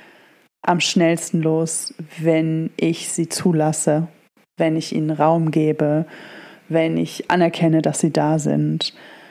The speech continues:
ähm, wenn ich nicht versuche, sie unter den Teppich zu kehren, sondern ihnen einfach einen angemessenen Platz am Tisch gebe. So, ne? Das muss jetzt nicht ins andere Extrem kippen, dass man,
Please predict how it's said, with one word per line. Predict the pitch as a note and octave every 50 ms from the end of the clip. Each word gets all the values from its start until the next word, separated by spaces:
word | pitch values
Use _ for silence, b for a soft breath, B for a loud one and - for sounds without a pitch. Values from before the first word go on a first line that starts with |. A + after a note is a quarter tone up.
| B B B B _ -
ähm, | E3 D#3 D#3 D#3 D#3 D#3 D#3 D#3 D#3 D#3 D3
wenn | D3+ E3 E3
ich | D#3+ - -
nicht | G3 G#3 G#3 -
versuche, | - G3 F3+ D#3+ E3+ F3 F3 - - F3+ F3+
sie | D#3 D#3+ E3+
unter | E3 D#3 - E3+
den | D#3+ D#3 D#3+
Teppich | - F3 - - D#3 - -
zu | - E3+
kehren, | - - - - D3+ D3+ D3 D3 D3 C#3+ D3 D#3 B B B B B B B B B B B B B B _
sondern | F3 D#3 D3+ D#3+ D#3+ E3 E3 E3 D#3+ D#3+ D#3+ D#3+
ihnen | - - E3+ E3 E3
einfach | - E3 E3 D3+ - E3+ - -
einen | - E3+ D#3+ E3 - -
angemessenen | - F#3 G3 F#3+ F3+ F3 E3+ E3 E3 E3+ - - - D#3 D#3 D3+ D3
Platz | - - E3+ D3+ D3 - -
am | - C#3+ C#3 C3+
Tisch | - - D3+ - - - -
gebe. | - - - - - - - - -
So, | - - - - - - -
ne? | - F3+ A3+ B3
Das | A3 G3+ -
muss | A3 A#3+ A#3+ -
jetzt | F#3 F3+ -
nicht | A3+ A#3+ -
ins | G#3+ F#3+ -
andere | - F#3 G3 G#3 G#3 F#3+ F3
Extrem | - - - - - - G3 F#3 F3+ F3+
kippen, | - - F#3+ - - F#3 F3 F3 F3 E3
dass | E3 E3 - -
man, | D#3+ D#3 D#3 D#3